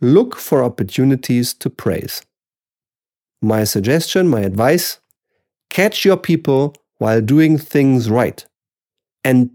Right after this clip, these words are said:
tell them you appreciate it. Net, here are my seven tips how to praise effectively.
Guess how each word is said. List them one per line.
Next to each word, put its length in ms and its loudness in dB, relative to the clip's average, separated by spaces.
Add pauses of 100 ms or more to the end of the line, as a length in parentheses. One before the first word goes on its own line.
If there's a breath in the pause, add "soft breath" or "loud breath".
tell 300 2
them 380 0 (120)
you 320 0
appreciate 680 -4
it. 220 -10 (1400)
Net, 340 2 (440)
here 240 2
are 220 2
my 180 4
seven 540 0
tips 500 -4 (200)
how 320 0
to 180 -4
praise 440 -2 (100)
effectively. 680 -8